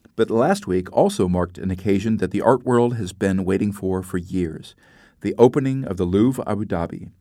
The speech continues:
the first universal museum of the twenty-first century, with a mission to prove just how interconnected the world is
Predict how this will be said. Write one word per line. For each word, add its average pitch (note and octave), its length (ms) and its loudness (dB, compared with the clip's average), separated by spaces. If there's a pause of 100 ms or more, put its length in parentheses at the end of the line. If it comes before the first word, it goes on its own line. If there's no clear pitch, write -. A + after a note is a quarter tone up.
(280)
the F2+ 100 -6
first C#3+ 460 4
universal A2 500 4
museum F#2+ 560 2
of E2 100 -12
the - 60 -18
twenty-first A2 600 0
century, - 540 -8 (380)
with F#2 120 -2
a F#2 60 2
mission C3 340 2
to B2 100 -6
prove C3+ 400 0
just C#3 260 -6
how B2+ 180 -2
interconnected G#2+ 640 -4
the F#2 80 -4
world F#2 300 0
is F2 340 0